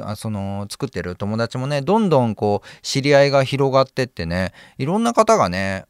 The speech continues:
あの、ブースに来てくれて、うん。僕全然わかんないからさ、うん、どうしようってね、感じなんですけどもね。うん。ね、いろんな有名な方が来てくれるわけですけどもね。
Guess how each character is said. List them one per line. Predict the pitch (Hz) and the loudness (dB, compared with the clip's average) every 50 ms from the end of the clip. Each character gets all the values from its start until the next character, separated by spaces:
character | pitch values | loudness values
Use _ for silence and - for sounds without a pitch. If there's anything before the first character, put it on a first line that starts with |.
| _ | _
あ | - 73 85 | -20 -18 -16
の、 | 85 90 | -14 -10
ブ | 95 107 104 | -8 -8 -6
ー | 98 | -6
ス | - 104 101 | -6 -6 -6
に | 101 92 | -8 -8
来 | - - | -10 -10
て | - 92 | -12 -12
く | - - 82 | -10 -10 -8
れ | 78 78 - | -8 -8 -10
て、 | _ _ - 82 78 73 73 73 71 - _ _ - | _ _ -8 -8 -6 -6 -8 -10 -12 -14 _ _ -10
う | 92 | -10
ん。 | 87 78 78 78 78 - - 104 | -8 -8 -8 -10 -12 -14 -16 -18
僕 | 110 101 104 - - 113 | -14 -14 -10 -8 -6 -6
全 | - - 110 135 156 165 | -2 -2 0 0 0 0
然 | - 180 175 | 0 0 2
わ | 165 160 151 | 2 0 0
か | - 135 | 0 0
ん | 107 87 | 0 0
な | 80 71 | -4 -8
い | 71 | -12
か | - - 73 | -14 -16 -16
ら | 73 | -14
さ、 | - - - - - - - _ _ _ _ _ _ _ - _ _ _ _ _ - | -8 -8 -8 -8 -8 -14 -20 _ _ _ _ _ _ _ -20 _ _ _ _ _ -16
う | 98 95 98 | -14 -14 -12
ん、 | 98 | -8
ど | 107 127 139 | -6 -4 -2
う | 123 | -2
し | - - - | -4 -6 -8
よ | 73 65 62 - _ | -10 -16 -18 -20 _
う | |
っ | _ _ _ _ _ - 78 | _ _ _ _ _ -16 -14
て | - | -10
ね、 | 87 98 107 107 104 - - - - _ | -8 -6 -6 -6 -8 -10 -14 -20 -20 _
感 | - 98 101 110 | -4 -2 -2 -2
じ | 107 113 | -2 0
な | 107 110 107 | 2 2 2
ん | 92 | 2
で | 78 76 | -2 -4
す | - - | -6 -8
け | 90 87 | -6 -6
ど | 85 82 | -6 -6
も | 80 85 | -6 -4
ね。 | 95 104 101 101 - _ _ _ _ _ - | -2 -2 -4 -4 -6 _ _ _ _ _ -16
う | 92 | -14
ん。 | 87 87 87 85 85 82 82 82 85 85 85 90 107 _ _ _ _ _ _ _ _ _ _ _ | -12 -12 -10 -10 -10 -12 -12 -14 -14 -16 -18 -20 -20 _ _ _ _ _ _ _ _ _ _ _
ね、 | - 92 95 92 95 | -12 -8 -6 -4 -4
い | 98 | -4
ろ | 98 98 | -4 -4
ん | 98 | -2
な | 98 | -2
有 | 98 98 98 98 | -2 -2 -2 -2
名 | 98 95 | -2 -2
な | 92 95 | -2 -2
方 | 87 92 87 90 | -4 -4 -6 -4
が | 78 76 | -6 -6
来 | - - | -8 -8
て | - 101 | -10 -10
く | - - 82 | -10 -8 -8
れ | 85 | -6
る | 85 87 | -4 -2
わ | 87 85 | -4 -4
け | - - | -4 -6
で | 73 78 | -10 -10
す | 73 - | -10 -10
け | - 90 | -10 -8
ど | 76 76 | -8 -8
も | 76 78 | -8 -4
ね。 | 85 90 90 | -4 -4 -6